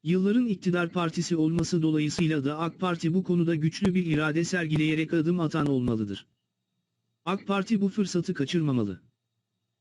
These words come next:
Bu konuda ak Parti'nin, Erdoğan'ın en büyük çekincesinin fetö olduğu biliniyor.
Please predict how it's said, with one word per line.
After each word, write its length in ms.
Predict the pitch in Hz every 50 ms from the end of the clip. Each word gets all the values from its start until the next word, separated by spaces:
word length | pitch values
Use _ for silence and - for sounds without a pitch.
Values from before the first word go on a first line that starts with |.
| _ _ - 160
Bu 140 | 196 214
konuda 340 | 214 220 208 202 175 180 196
ak 200 | 196 202 190 -
Parti'nin, 520 | - 175 165 156 - 139 139 143 151 160 - _ _ _ _ _ _
Erdoğan'ın 540 | - 151 156 151 160 175 175 175 180 190 190
en 260 | 180 190 214 214 190
büyük 240 | 190 208 220 202 -
çekincesinin 680 | - 175 156 - 175 165 156 156 151 - 175 185 190 185
fetö 260 | - 170 160 - 180
olduğu 340 | 170 156 143 135 143 139 123
biliniyor. 480 | 120 120 120 117 113 107 95 92 -